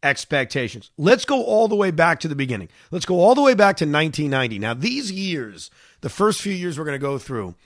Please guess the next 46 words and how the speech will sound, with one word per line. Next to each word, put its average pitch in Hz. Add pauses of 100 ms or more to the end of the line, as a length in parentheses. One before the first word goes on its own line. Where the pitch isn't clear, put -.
(240)
are 135
right 185
before 175
I 151
really 147
remembered 117 (280)
what 143
the 135
hell 131
was 107
going 107
on. 85 (320)
In 139
nineteen 202
ninety, 165
my 123
dad 160
would 147
take 151
me 147
and 139
my 123
sister 139
to 117
games, 107 (440)
but 156
I 160
don't 302
remember 196
much. 120
I 151
remember 233
slightly 185
cheering 214
for 208
Darryl 214
Strawberry 226 (400)
and 196
screaming 226
"Darryl" 202
at 208
the 202
top 202
of 196
my 220
lungs 214